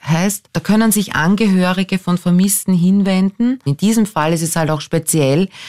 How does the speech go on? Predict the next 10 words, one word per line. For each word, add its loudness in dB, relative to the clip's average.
dass -2
der -2
Christian 2
Mader 0
immer 2
schon, 2
äh, 0
mit 0
den 0
Eltern 0